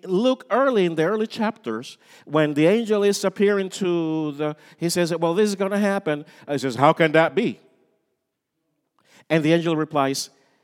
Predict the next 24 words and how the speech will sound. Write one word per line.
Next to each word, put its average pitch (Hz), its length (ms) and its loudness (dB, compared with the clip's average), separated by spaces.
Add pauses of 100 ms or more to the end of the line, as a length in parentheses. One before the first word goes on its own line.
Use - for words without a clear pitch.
(480)
"There 101 180 -6
is 92 160 -12
nothing 76 560 -10 (400)
impossible," 87 840 -10 (1040)
notice, 90 420 -16 (680)
"for 78 760 -10 (460)
God." 73 520 -10 (2750)
In 170 180 2
Matthew, 220 400 2
later 185 300 2
on, 180 100 0
there's 170 240 0
a, 165 80 0
also 160 400 -2
the, 147 180 0
the, 143 180 -2
the 135 140 -2
phrase, 143 380 -2 (260)
uh, 156 260 4
uh, 139 40 2
where 139 240 0 (220)
what 139 260 0
is 147 160 0
impossible 143 880 0